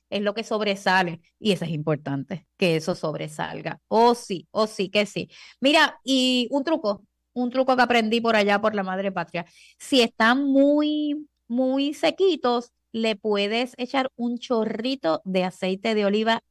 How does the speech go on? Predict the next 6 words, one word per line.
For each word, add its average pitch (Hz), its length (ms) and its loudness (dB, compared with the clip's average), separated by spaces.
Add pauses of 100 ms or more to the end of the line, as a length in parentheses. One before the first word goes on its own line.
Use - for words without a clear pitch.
(180)
extra 262 680 0
virgen, 202 800 -2 (280)
pero 254 200 6
en 233 120 4
el 208 160 4
plato 202 540 2